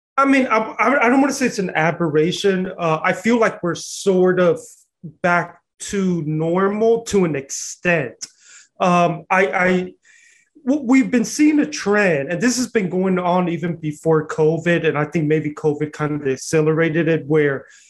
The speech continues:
people are being much more limited in what movies they're gonna go see. And a lot of that is because,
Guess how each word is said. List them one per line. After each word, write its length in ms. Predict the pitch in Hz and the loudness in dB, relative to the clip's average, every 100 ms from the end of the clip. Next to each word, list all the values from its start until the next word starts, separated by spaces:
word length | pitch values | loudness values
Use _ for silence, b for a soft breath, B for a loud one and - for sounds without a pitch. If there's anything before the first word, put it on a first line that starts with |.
| B _ - | B _ 0
people 440 | 247 285 302 269 | 2 4 2 2
are 300 | 202 - - - | 0 -2 -6 0
being 360 | 185 180 170 | 2 2 2
much 260 | 175 190 - | 0 -2 -2
more 260 | 185 175 | 0 0
limited 400 | 156 160 170 156 | 0 -2 -2 -2
in 140 | 156 147 | 0 0
what 240 | 156 147 | -2 -2
movies 280 | 147 147 135 | -4 -4 -6
they're 80 | 147 | -4
gonna 140 | 147 | -2
go 140 | 143 139 | -2 -2
see. 520 | - 277 294 160 120 | 0 2 2 0 -4
And 80 | 135 | -6
a 60 | 131 | -4
lot 320 | 123 147 226 | 0 0 0
of 220 | 277 - | -4 -2
that 240 | 180 175 143 | 0 0 0
is 240 | 143 147 | -2 -4
because, 840 | - 180 - 147 135 156 180 - | -4 -6 -2 -2 0 -2 -4 -12